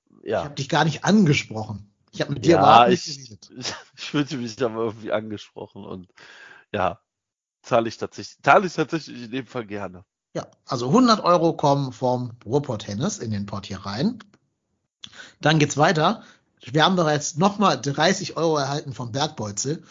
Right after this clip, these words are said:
Speaker 1: Der tut mir fast ein bisschen leid, weil der hat am,
Speaker 2: <laughs>
Speaker 1: ich glaub, neunundzwanzigsten Spieltag hat er gesagt, äh,
Speaker 2: Ja.
Speaker 1: ich gebe euch für jeden Punkt vom F C zehn Euro. Und seitdem musste der arme Mann, äh, hundertzwanzig Euro berappen.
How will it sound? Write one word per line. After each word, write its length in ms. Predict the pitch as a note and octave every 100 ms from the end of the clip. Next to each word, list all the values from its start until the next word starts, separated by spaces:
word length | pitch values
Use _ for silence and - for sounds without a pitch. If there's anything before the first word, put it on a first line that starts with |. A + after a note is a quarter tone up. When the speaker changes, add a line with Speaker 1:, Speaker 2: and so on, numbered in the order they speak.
| - - _ -
Speaker 1:
Der 80 | -
tut 140 | F3+
mir 80 | D#3+
fast 280 | D3 G3+ G3+
ein 60 | D#3+
bisschen 240 | D3+ D3+
leid, 240 | F3 F#3
weil 100 | C#3+
der 100 | B2+
hat 200 | D#3 -
am, 400 | D3+ D3+ C#3+ C3+ -
Speaker 2:
<laughs> 640 | A#3+ - B3+ B3+ A#3+ -
Speaker 1:
ich 60 | -
glaub, 160 | D3 F3 D#3 -
neunundzwanzigsten 640 | D3+ D#3+ A3 G3 F#3 F3
Spieltag 240 | D3+ G3+ D3
hat 80 | D3
er 80 | C#3+
gesagt, 440 | C#3 D3+ - -
äh, 200 | C#3+ C#3
Speaker 2:
Ja. 120 | A2
Speaker 1:
ich 40 | -
gebe 160 | E3
euch 80 | D#3+
für 120 | - D3
jeden 400 | G3 F#3 D#3+ -
Punkt 300 | G#3 A#3+ -
vom 180 | D#3+
F 180 | C#3+ -
C 380 | - D#3 D#3 F3 _ _ _
zehn 260 | E3+ D#3
Euro. 520 | C#3 D#3 B2+ F#3 - _ _ _ _ _ _
Und 120 | D#3 D3+
seitdem 360 | D3+ D#3 E3+
musste 240 | E3+ - D#3
der 180 | D3 C#3+
arme 240 | D#3 D#3+
Mann, 420 | D3+ D3+ D3+ D3 -
äh, 500 | C3+ C3 C3+ C3 C3
hundertzwanzig 600 | B2+ F#3 D#3+ D#3 D3 D3+
Euro 160 | D3+ B2
berappen. 420 | A#2+ B2 D#3